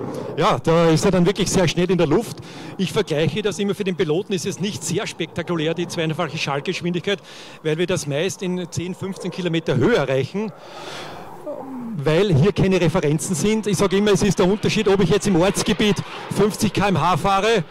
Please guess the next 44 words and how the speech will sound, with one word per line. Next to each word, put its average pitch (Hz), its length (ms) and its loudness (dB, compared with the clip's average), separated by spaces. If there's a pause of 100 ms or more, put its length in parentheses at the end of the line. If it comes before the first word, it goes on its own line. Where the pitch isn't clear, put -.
(360)
oder 202 200 4
auf 170 120 0
der 160 100 2
Autobahn 175 380 2
hundertdreißig. 175 760 0 (140)
Auf 175 160 -2
der 185 100 0
Autobahn 185 220 -2
hundertdreißig 175 420 -4
sind 185 120 -6
auch 151 200 -6
nicht 190 120 -6
spektakulär. 190 840 -2 (220)
Im 185 120 0
Ortsgebiet 175 480 -2
wären 165 160 0
sie 190 120 -2
doch 156 160 2
sehr 175 140 -2
interessant, 170 540 -2 (220)
weil 139 260 -2
wir 180 220 0
andere 151 260 -4
Eindrücke 131 440 -6
haben. 107 280 -6 (640)
Wir 165 100 -2
sind 180 160 0
früher 190 240 -2
auf - 140 -6
Tiefflug 190 380 -8
geflogen 175 380 -4
bis 170 140 -8
vierzig 190 340 -10
Meter 165 260 -6
über 139 140 -4
Grund. 151 380 -6
Ja, 165 200 -4
beim 151 200 -8
Hubschrauber 160 360 -6
geht 143 120 -8
es 139 100 -8
noch 147 220 -6
viel 147 200 -8
tiefer 175 460 -6